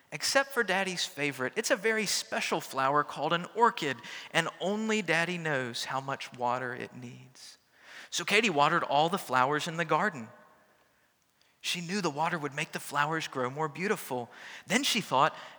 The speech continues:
"Daddy wants his orchid to be beautiful. I'll water it for him too." Uh-oh. She put a deep pool of water around the purple flower. Katie did not know that the orchid could only drink a little water at a time.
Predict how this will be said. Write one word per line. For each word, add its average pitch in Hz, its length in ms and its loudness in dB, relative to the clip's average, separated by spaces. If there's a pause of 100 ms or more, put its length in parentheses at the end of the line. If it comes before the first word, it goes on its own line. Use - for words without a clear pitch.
(300)
"Daddy 240 300 4
wants 196 240 6
his 208 160 0
orchid 240 380 2
to 185 80 -2
be 165 120 0
beautiful. 156 540 2
I'll 277 240 4
water 226 360 6
it 190 200 0
for 190 180 2
him 175 320 -2
too." 139 560 -2 (760)
Uh-oh. 120 340 -20 (1000)
She - 180 -10
put 139 220 -6
a 120 60 -2
deep 123 360 -4
pool 143 320 -2
of 123 140 -4
water 127 500 -2
around 127 380 -6
the 127 60 -6
purple - 380 -6
flower. 127 600 -8 (680)
Katie 180 240 2
did 139 120 2
not 135 240 4
know 156 140 2
that 160 160 0
the 127 100 -4
orchid 165 360 0
could 151 140 -2
only 160 240 0
drink 156 300 -6
a 151 80 4
little 165 600 0
water 165 440 0
at 147 140 -4
a 151 80 -4
time. 127 680 -6